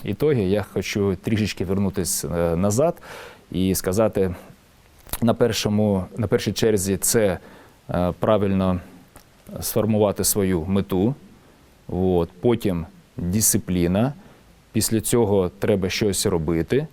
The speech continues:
Е, оточення має, ну, важливу роль.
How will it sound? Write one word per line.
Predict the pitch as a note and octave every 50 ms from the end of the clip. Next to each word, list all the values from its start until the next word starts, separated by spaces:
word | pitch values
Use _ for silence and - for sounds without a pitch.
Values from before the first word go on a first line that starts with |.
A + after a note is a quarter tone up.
| - - - - - - _ _ _ _ - -
Е, | - F2+ F#2 F#2 F#2 F#2 F#2 F#2 F#2 F2+ F2+ F2 E2+ - - - - - _ _ _ _ _ _ _ _ _ - - - - -
оточення | C3 B2 - - A2 G#2 - - A2 G#2+ A2+ A#2 B2+ C3 - - - - - _ -
має, | F#2+ G2 G#2 G#2+ G#2+ G#2 G#2+ G#2 G2+ F#2+ G#2+
ну, | A#2 G2+
важливу | F#2 G#2+ G#2+ G2 A2 A2+ G#2 G#2 G2+ G2+
роль. | G#2 G2+ G2 G2